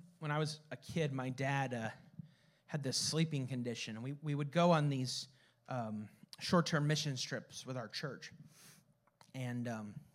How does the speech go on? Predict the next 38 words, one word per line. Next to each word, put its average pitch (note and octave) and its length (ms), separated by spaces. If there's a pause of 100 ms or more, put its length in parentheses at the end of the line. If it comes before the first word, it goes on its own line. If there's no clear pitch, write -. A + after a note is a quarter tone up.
(600)
and C#3+ 140
we, D#3 240
we D#3+ 100
would D3 200 (260)
st-, - 300
we E3 80
would D3+ 100
stay F3 320
in C#3+ 80
Tecate, E3 560
Mexico. C3+ 560
We B2 100
were C3 100
in B2 60
California, B2+ 540
and B2 80
we'd A#2 140
drive B2+ 260
down, A#2+ 240
and A#2 80
we A2 160 (240)
would C3+ 140
go C3+ 220
into C#3 200
the D#3+ 80
slums C#3 340
of C#3 120
Tijuana, C3 500 (400)
and B2+ 240
we C3 160
would B2 340
build B2+ 200
houses. A#2 500 (380)
And, C3 280
uh, A#2+ 140 (680)
you C#3+ 100
know, B2 80
we, C3+ 220